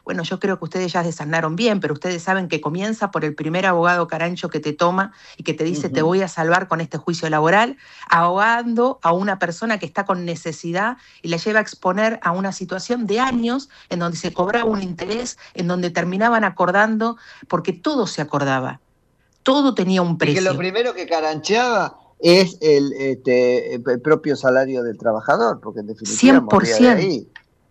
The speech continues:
Speaker 1: Cien por cien de acuerdo. Fíjate que en el último caso de Piegri, que es un caso tan conocido del restaurante, cuando la jueza, eh, analiza su sueldo, no lo analiza sobre el sueldo base, sino que pone las propinas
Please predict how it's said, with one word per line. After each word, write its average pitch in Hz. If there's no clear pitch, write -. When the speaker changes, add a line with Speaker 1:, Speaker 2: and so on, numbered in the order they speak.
Speaker 1:
Cien 240
por 208
cien 202
de 190
acuerdo. 151
Fíjate 226
que -
en 180
el 180
último 185
caso 165
de 160
Piegri, 156
que -
es -
un 139
caso 160
tan 170
conocido 151
del 147
restaurante, 139
cuando 165
la 170
jueza, 202
eh, 165
analiza 160
su -
sueldo, 151
no 202
lo 226
analiza 190
sobre 151
el 147
sueldo 185
base, 175
sino 165
que 175
pone 190
las 151
propinas 196